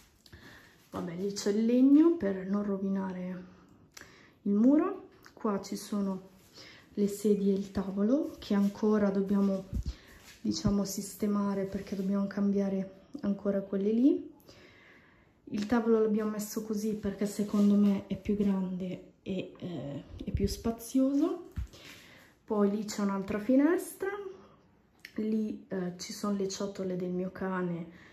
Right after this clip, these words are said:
e il tappetino. Qui c'è ancora la spazzatura in giro, ma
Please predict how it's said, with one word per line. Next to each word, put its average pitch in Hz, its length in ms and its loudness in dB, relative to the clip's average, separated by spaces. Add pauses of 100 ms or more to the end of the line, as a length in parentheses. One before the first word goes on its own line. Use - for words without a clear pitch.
(360)
e - 100 -6
il 185 120 -4
tappetino. 294 840 4 (580)
Qui 240 400 4
c'è - 160 -6
ancora 208 300 -4
la 202 100 -2
spazzatura 202 640 -6
in 208 140 2
giro, 202 340 -2
ma 190 280 -4